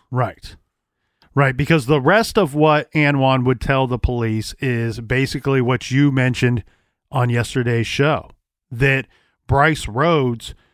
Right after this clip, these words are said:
afraid that he's going to be implicated for murder by these two young bucks, that he decides the best way to get them not to talk is to shut them up permanently and kill them.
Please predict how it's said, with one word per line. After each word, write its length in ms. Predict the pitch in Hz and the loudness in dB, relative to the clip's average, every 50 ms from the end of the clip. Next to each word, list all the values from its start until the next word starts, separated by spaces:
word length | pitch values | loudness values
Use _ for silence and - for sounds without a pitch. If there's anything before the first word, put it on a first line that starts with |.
| _ _ | _ _
afraid 600 | - 139 - - - - 160 160 165 160 160 139 | -6 -6 -6 -6 -2 0 2 4 4 2 2 2
that 140 | 135 143 131 | 0 -2 0
he's 220 | 113 147 156 135 | 0 0 -2 0
going 260 | - - 147 143 143 139 | 0 0 0 2 2 0
to 60 | 127 | 0
be 440 | 113 139 139 135 135 135 131 117 - _ _ _ _ _ _ _ _ _ - | 0 0 2 2 2 2 0 -2 -4 _ _ _ _ _ _ _ _ _ -2
implicated 640 | 175 156 - 156 147 - 160 151 143 135 131 - | -2 0 2 2 0 2 2 0 2 0 0 -2
for 120 | - 123 | -2 -2
murder 460 | 113 127 156 185 185 170 135 120 113 110 | 0 2 4 4 4 4 2 0 0 0
by 240 | 104 131 131 127 | 0 2 2 2
these 240 | 120 127 127 120 - | 2 0 -2 -4 -4
two 400 | - - 147 135 127 123 120 113 - _ _ _ _ _ _ _ _ | -2 0 0 2 2 0 -2 -2 -6 _ _ _ _ _ _ _ _
young 260 | 131 143 165 175 175 151 | 0 2 2 2 0 0
bucks, 580 | 120 107 95 87 90 - - - - - - _ _ _ _ _ _ _ _ _ _ _ _ _ | -2 -2 -4 -6 -8 -10 -12 -14 -14 -16 -20 _ _ _ _ _ _ _ _ _ _ _ _ _
that 120 | - 131 127 | -2 0 2
he 160 | 110 165 185 | 2 2 2
decides 680 | 160 160 139 - 160 143 127 123 123 123 120 - - 139 | 2 0 0 0 2 2 4 2 2 0 -2 -6 -8 -6
the 120 | 135 139 | -4 0
best 300 | 127 143 139 120 - - | 0 0 0 0 -2 0
way 260 | 131 139 135 135 131 | 2 2 4 2 2
to 480 | - - - 131 127 123 123 123 117 - - _ _ _ - | 0 0 2 2 4 4 4 2 2 0 -4 _ _ _ -2
get 220 | 123 147 139 - | 0 0 0 2
them 160 | - 160 - 127 | 2 2 2 2
not 240 | 143 139 131 - | 2 2 0 0
to 80 | - 113 | -2 -2
talk 340 | - - 156 165 160 - - | 0 2 4 4 4 2 0
is 120 | 131 - | -4 -4
to 80 | 113 117 | -4 -4
shut 320 | - - - 156 135 - | -2 0 0 0 0 0
them 160 | 147 135 123 | 0 0 0
up 160 | 120 117 - - | 0 -2 -2 -2
permanently 640 | - 165 175 165 143 123 117 104 117 120 117 120 104 | 0 0 2 2 0 -2 -2 -2 -2 -2 -2 -2 -2
and 180 | 120 113 107 | -4 -6 -6
kill 240 | - - 170 175 156 | -2 0 2 2 2
them. 260 | 107 92 76 65 - | 0 -2 -8 -16 -20